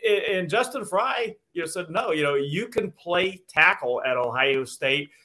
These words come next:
So now the thinking is transitioning back that Luke Montgomery will be a tackle for the Buckeyes. Uh, so he's kinda made the full transition, tackle, guard, back to tackle, and we'll see.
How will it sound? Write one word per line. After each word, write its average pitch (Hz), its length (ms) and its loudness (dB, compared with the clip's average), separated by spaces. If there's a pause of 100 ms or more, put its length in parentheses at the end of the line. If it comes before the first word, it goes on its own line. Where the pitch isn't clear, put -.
(100)
So 160 240 2
now 202 480 4
the 147 160 2
thinking 160 400 -8
is 139 220 -4
transitioning 151 840 -4
back 185 500 2 (360)
that 160 200 6
Luke 180 200 6
Montgomery 160 560 0
will 151 140 0
be 156 140 -2
a 147 60 0
tackle 151 440 0
for 131 140 -8
the 120 100 -2
Buckeyes. 127 760 2 (340)
Uh, 139 220 4
so 160 120 -4
he's 160 140 -2
kinda 254 200 -6
made 233 180 2
the 180 80 -2
full 190 560 -2
transition, 170 580 -8
tackle, 156 640 2 (160)
guard, 156 420 4
back 139 220 4
to 196 80 -6
tackle, 175 600 0
and 226 100 -6
we'll 226 160 -2
see. 208 360 -6